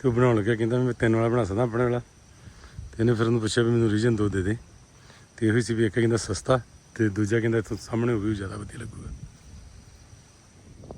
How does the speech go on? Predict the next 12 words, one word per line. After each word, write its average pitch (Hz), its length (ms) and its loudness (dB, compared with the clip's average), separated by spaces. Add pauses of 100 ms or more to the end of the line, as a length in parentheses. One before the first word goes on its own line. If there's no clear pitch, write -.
(100)
ਇਹ 160 60 0
ਹੁਣ 143 100 2
ਮੇਰੇ 139 200 2
ਤੇ 139 100 2
ਆ 110 100 2
ਗਿਆ 123 160 2
ਹੈਂਡ 113 220 -2
ਤੇ। - 160 -4 (1900)
ਤਿੰਨਾਂ 131 220 4
ਉਂਗਲਾਂ 123 300 4
ਵਾਲਾ 123 300 4
ਹੱਥ 135 260 -4